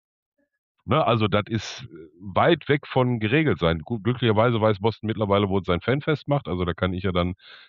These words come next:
irgendwie im Zweifelsfall dann auch noch mal, ähm,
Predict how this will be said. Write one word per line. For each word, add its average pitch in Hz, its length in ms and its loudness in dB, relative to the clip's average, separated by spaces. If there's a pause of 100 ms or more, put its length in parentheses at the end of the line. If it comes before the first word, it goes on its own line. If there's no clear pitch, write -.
(120)
irgendwie 98 260 -2
im 87 60 0
Zweifelsfall 92 540 0
dann 90 160 2
auch 90 140 0
noch 87 180 0
mal, 87 400 4
ähm, 82 400 -2